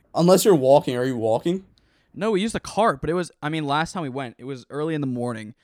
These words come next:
Speaker 2: We ran out of water, which was the first terrible thing that happened. We started the day, it was, like, a nice seventy. It went to, like, ninety-five.
Speaker 1: Jeez. The highest it's been here was, like, ninety-two. And that was, like, one day.
Speaker 2: I heard it was still, like, cold over there for a while.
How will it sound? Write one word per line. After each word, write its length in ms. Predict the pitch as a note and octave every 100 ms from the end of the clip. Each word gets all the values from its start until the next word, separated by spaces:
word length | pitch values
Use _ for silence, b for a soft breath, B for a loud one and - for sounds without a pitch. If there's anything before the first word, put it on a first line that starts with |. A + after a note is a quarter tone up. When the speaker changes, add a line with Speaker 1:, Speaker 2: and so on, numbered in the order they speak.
| _
Speaker 2:
We 160 | D3+ D3
ran 240 | D3+ F#3
out 80 | D3+
of 100 | A#2
water, 300 | A#2+ B2 G#2+
which 140 | A#2
was 80 | B2+
the 80 | A#2
first 340 | - B2+ - _ _ _ -
terrible 360 | - B2 A2+ A#2
thing 200 | B2 A#2
that 80 |
happened. 360 | C3 A#2 A#2+ B2+ - -
We 140 | E3
started 320 | F3 G3 A3
the 60 | E3
day, 220 | C3 D3+
it 40 | D3+
was, 80 |
like, 140 | C#3+ C#3
a 40 |
nice 220 | C#3 C#3+
seventy. 460 | - C3+ D3 E3+ F#3+
It 80 | C3+
went 140 | D#3
to, 60 | D#3+
like, 140 | C3
ninety-five. 960 | C#3+ C3 C#3 C#3 C3+ B2+ A#2+ A2 G2+ -
Speaker 1:
Jeez. 540 | - G2+ G2+ F2+ - -
The 100 | C#3
highest 300 | D#3+ D3+ D#3
it's 80 | D3
been 180 | C#3+ C3
here 160 | A#2+
was, 140 | B2+ A2+
like, 160 | G#2+
ninety-two. 580 | A2 G#2 G2+ - G2 G2+ _ _ _
And 80 | A2+
that 60 | A#2
was, 100 | A#2
like, 120 | -
one 260 | A2 G2+ F#2
day. 220 | F#2+ - _ _ _ _ _ _ _ _ _ _ _ _ _
Speaker 2:
I 120 | B2+ D3+
heard 180 | G#3+
it 60 | E4+
was 120 | G3
still, 200 | - A3
like, 300 | F#3 C#3+ - _ _ _ _ _ _
cold 340 | - D3+ G3
over 240 | C3+ A#2+ A#2
there 200 | A2 A2+
for 140 | C3
a 60 | A2+
while. 420 | A2 G#2+ G#2